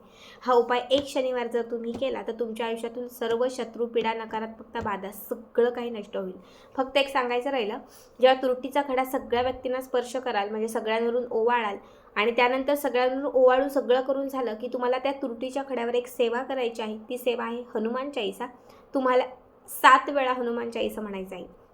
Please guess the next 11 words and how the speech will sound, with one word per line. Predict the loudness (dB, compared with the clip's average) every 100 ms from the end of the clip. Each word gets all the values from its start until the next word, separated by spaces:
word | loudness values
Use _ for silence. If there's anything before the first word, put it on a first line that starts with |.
| -2
फक्त | 0 2
सात | 2 2 -2 -4
वेळा. | -4
बघा, | 2 4
हनुमान | 4 2 -2 -2
चाळीसा | 0 0 0
ही | -6 -6
इच्छापूर्तीसाठी, | -8 -6 0 0 0 -6 -6 -6 -6 -6 -4
बाधा | 0 0 0
दूर | -2 0 -2
करण्यासाठी, | -2 -2 -2 -6 -6